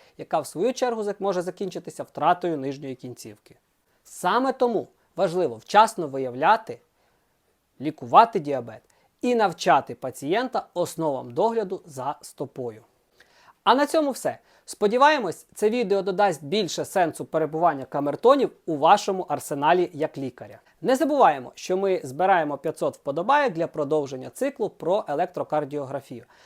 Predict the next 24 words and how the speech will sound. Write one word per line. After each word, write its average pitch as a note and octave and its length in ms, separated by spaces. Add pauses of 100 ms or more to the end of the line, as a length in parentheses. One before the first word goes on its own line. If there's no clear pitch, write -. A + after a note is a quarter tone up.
(120)
Воно A#3 200
зараз F#3+ 380
у D#3+ 80
вас A#3 260
має D#3+ 260
бути C3+ 300
на C#3+ 160
екрані, B3 420
тому F3 300
якщо D3+ 280
ви C3+ 100
ще - 140
не D#3+ 160
бачили E3+ 360
цього C#3+ 200
відео B2 280
або C3+ 200
не C3+ 100
ставили A#2+ 360
йому A#2 120
вподобайку, B3 580 (280)
переходимо A#3 640 (100)
і D3 80
це - 320